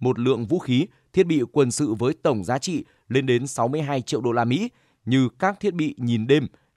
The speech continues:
tên lửa chống tăng Javelin và các thiết bị phóng tên lửa đột ngột biến mất không dấu vết tại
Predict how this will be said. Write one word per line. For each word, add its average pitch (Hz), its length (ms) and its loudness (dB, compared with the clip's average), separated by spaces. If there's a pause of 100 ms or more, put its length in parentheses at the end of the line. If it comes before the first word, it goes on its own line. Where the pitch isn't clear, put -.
tên 139 140 2
lửa 120 260 2
chống 120 180 -4
tăng 135 180 -2
Javelin 120 480 -2 (320)
và - 140 2
các - 320 -4
thiết 190 160 0
bị 151 220 0
phóng 135 240 -4
tên 165 180 -2
lửa 135 180 2 (280)
đột 147 180 0
ngột 139 220 0
biến 143 240 -2
mất 202 200 0
không 143 180 -2
dấu 131 140 0
vết 202 180 0 (180)
tại 127 200 0